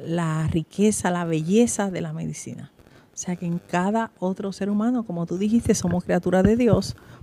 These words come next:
pues hay un Jesús en ese cuerpo, eh, que yace ahí llagado, que yace sufriendo.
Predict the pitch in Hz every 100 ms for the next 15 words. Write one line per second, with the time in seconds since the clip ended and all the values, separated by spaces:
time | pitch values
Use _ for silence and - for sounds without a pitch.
0 | - 170 165 - - - - - 175 190
1 | 208 - 180 190 180 - 294 - - -
2 | - - 175 170 165 - 185 170 160 160
3 | 170 165 - - - - 160 156 - 170
4 | 156 160 - 175 160 165 165 160 151 151
5 | 156 147 156 165 170 165 165 160 156 156
6 | 147 147 185 175 160 160 156 156 160